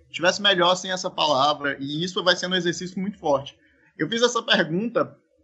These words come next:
pro Santiago porque eu sinto essa dificuldade, assim, essa dificuldade,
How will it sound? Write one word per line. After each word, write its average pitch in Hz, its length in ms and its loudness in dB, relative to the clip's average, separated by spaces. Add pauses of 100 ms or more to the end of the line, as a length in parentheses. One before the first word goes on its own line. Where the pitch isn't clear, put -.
(100)
pro 151 120 -4
Santiago 147 540 0
porque 185 260 -2
eu 208 80 2
sinto 277 800 0
essa 185 220 2
dificuldade, 160 680 0
assim, 117 240 -10
essa 147 220 -4
dificuldade, 160 600 0